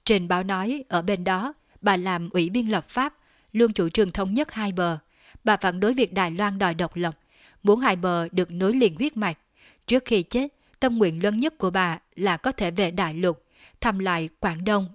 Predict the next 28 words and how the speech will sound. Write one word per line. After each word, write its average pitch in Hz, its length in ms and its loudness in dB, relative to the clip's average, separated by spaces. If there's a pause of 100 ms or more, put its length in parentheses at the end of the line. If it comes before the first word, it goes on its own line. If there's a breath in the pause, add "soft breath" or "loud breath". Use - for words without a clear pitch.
và 196 160 2
vùng 175 260 -4
đất 254 180 0
Giang 220 240 0
Hoài." 180 320 -4 (760 loud breath)
Nghe 240 140 2
những 185 220 0
lời 196 140 0
này, 170 400 -4
lòng 180 320 -2
tôi 208 140 2
đau 190 180 0
nhói. 190 380 -4 (360 soft breath)
Bà 202 140 2
ấy 214 420 0
vẫn 180 300 -2
thương 196 260 2
nhớ 190 320 0
tổ 175 140 -2
gia. 202 300 -2 (640 soft breath)
Giang 196 240 0
Phi 185 180 0
Yến 190 360 0
còn 180 220 -2
viết 269 180 -2
một 208 180 2
bài 180 200 0
thơ 214 320 -4